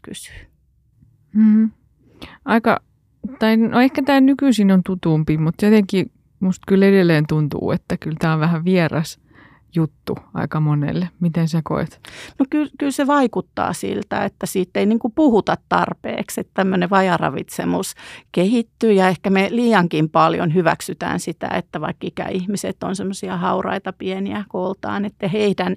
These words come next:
Speaker 1: ei tarvitse olla sitä ja eikä tule olla, vaan he voi ihan hyvin olla niinku hyväkuntoisia siellä elämän loppu-,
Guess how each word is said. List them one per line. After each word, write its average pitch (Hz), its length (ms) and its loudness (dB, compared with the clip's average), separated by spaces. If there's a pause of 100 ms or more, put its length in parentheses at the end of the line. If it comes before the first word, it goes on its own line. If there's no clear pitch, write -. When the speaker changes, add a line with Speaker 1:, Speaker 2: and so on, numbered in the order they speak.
Speaker 1:
ei 220 180 2
tarvitse - 640 0
olla - 300 -4
sitä - 500 -6 (160)
ja - 80 -8
eikä 175 220 -8
tule 180 340 -4
olla, 202 300 -4 (320)
vaan 180 120 4
he 185 140 0
voi 185 200 -2
ihan 185 280 -2
hyvin 175 320 -2
olla - 260 -8
niinku 185 300 -8
hyväkuntoisia 196 840 -10 (160)
siellä 185 340 -8
elämän 190 320 -6
loppu-, - 300 -12